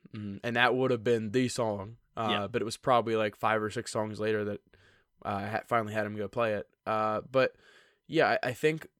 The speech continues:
Speaker 1: halfway through the night, you just have to have those three or four songs at the beginning that get people up and dancing,
Speaker 2: Yep.
Speaker 1: get people motivated. Everyone knows them. And I'm not saying, like, song one, Electric Slide, song two, Don't Stop Believin'.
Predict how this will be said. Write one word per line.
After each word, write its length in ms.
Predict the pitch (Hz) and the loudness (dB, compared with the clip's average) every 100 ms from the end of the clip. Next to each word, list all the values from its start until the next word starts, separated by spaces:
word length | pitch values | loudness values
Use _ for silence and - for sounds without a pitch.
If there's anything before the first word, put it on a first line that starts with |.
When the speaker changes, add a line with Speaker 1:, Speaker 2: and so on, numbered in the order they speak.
| - | -6
Speaker 1:
halfway 480 | - 131 139 156 | 0 0 2 2
through 200 | 147 156 | 2 0
the 80 | 131 | -2
night, 280 | 120 123 - | 0 0 0
you 120 | 127 | -4
just 160 | 127 - | -6 -2
have 120 | 180 | -4
to 60 | - | -4
have 300 | 127 120 120 | 0 0 0
those 220 | 120 107 | -4 -6
three 220 | - 123 135 | -4 0 0
or 80 | |
four 240 | 143 127 120 | 0 0 -2
songs 460 | - 110 110 110 | -2 -4 -4 -6
at 40 | 107 | -8
the 40 | |
beginning 540 | 104 107 107 107 104 104 - - - - | -8 -6 -6 -6 -8 -10 -18 -20 -20 -4
that 400 | 113 101 - 104 | -2 -2 -4 -2
get 180 | 120 - | -2 -2
people 320 | 151 - 127 | -6 0 2
up 140 | 127 | 2
and 100 | 123 | -2
dancing, 560 | 110 101 101 104 101 98 | -4 -4 -6 -8 -8 -6
Speaker 2:
Yep. 160 | 101 - _ _ | -8 -10 _ _
Speaker 1:
get 140 | 131 120 | 0 2
people 200 | 139 139 | 2 0
motivated. 640 | 123 107 104 107 107 101 | 2 0 0 -2 -2 -2
Everyone 340 | 107 127 139 120 | 0 0 0 0
knows 300 | 101 104 101 | -2 -4 -4
them. 300 | 104 101 104 _ - - | -6 -6 -10 _ -20 -4
And 100 | 151 | 2
I'm 60 | |
not 160 | 185 170 | 2 2
saying, 320 | - 147 139 | 2 4 2
like, 240 | 120 110 - | 0 -4 -6
song 400 | - - 127 127 | -6 2 2 4
one, 140 | 123 120 | 2 2
Electric 320 | 113 - 113 | 0 -2 -6
Slide, 340 | - 113 104 | -2 0 0
song 260 | - 113 110 | -4 -6 -4
two, 120 | 120 | -4
Don't 160 | 110 113 | -4 -2
Stop 220 | 113 101 | -4 -2
Believin'. 400 | 104 107 101 | -2 -4 -6